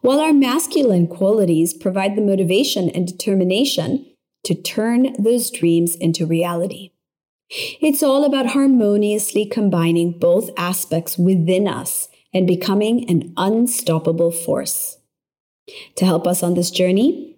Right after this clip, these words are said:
I even led a meditation exercise that guided you towards finding that transformative balance. By aligning our thoughts, emotions, and actions, we empower ourselves to actively live the life we've always desired.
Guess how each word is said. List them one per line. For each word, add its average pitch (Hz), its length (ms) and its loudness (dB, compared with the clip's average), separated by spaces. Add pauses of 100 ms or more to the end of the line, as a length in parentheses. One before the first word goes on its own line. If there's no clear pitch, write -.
(140)
I 277 40 0
even 339 300 4
led 254 200 2
a 262 40 2
meditation 214 600 0
exercise 170 760 -2 (380)
that 254 400 2
guided 214 560 0
you 160 240 2
towards 180 460 -2
finding 226 560 0
that 185 220 -2
transformative 185 880 0 (140)
balance. - 760 -6 (540)
By 170 100 2
aligning 175 500 2
our 180 120 0
thoughts, - 580 -4
emotions, 214 500 0
and 220 120 0
actions, 165 600 0 (300)
we 277 140 4
empower 226 680 2
ourselves 147 540 -4
to - 200 -4
actively 262 580 2
live 185 300 2
the 190 80 2
life 170 500 0 (240)
we've 220 260 2 (160)
always 175 420 4
desired. - 640 -8